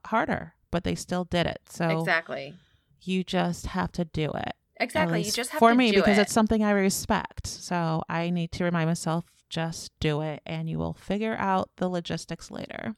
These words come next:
Speaker 2: Exactly. I completely agree.
Speaker 1: Yeah. And speaking of moms of three, another person, another mama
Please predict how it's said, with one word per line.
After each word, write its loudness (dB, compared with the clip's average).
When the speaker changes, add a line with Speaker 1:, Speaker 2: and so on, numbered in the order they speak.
Speaker 2:
Exactly. -6
I 0
completely -10
agree. -10
Speaker 1:
Yeah. -4
And 2
speaking -4
of 0
moms 0
of -2
three, -2
another 0
person, -2
another 4
mama 6